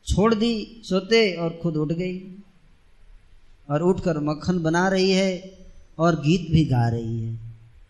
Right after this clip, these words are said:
गीत भी गा रही है, हैं? आप जाओगे अगर देखोगे गांव में स्त्रियां जो होती हैं, माताएं, वो काम करते हुए गीत गाती हैं,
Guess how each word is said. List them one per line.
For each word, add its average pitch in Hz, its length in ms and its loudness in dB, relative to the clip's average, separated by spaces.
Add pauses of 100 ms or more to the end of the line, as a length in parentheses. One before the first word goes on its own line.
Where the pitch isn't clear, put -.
(960)
गीत 202 340 0
भी 269 120 2
गा 214 180 4
रही 139 180 0
है, 120 280 -10 (520)
हैं? 156 320 -8 (1000)
आप 156 160 -4
जाओगे 180 300 0
अगर 165 240 -6
देखोगे 180 500 -4 (720)
गांव 175 340 4
में 185 400 -2 (1600)
स्त्रियां 196 540 -2
जो 185 140 -2
होती 180 240 -4
हैं, 190 140 2
माताएं, 190 540 -2 (580)
वो 165 120 -4
काम 190 380 4
करते 180 300 2
हुए 180 220 4
गीत 151 300 0
गाती 123 360 -2
हैं, 107 140 2